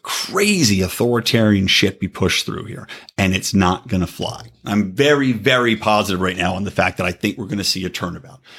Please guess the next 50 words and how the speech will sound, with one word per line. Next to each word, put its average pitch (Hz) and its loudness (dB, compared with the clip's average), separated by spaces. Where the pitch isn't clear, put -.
Mark 208 2
is 147 0
going 202 6
the 196 4
other 196 6
way. 156 2
Mark 139 0
says, 143 0
"L 165 4
A 160 4
is 135 0
a 120 -6
dead 160 2
city." 202 0
Maybe 127 0
he's 170 0
right. 254 2
But 156 0
as - -12
far 151 0
as 156 0
I 208 0
know, 147 -2
I 139 -2
can 139 -8
go 143 4
to 151 2
my 143 6
bar 180 4
right 165 2
down 180 2
the 165 0
street. 202 0
They 147 0
don't 151 2
ask 151 2
the 147 -2
mask. 196 4
They're 160 0
not 135 2
checking 160 0
shit, 208 0
and 147 -4
I 147 4
don't 156 0
think 175 -2
they're 160 2
ever 160 -2
gonna 151 -2
stop. 120 -2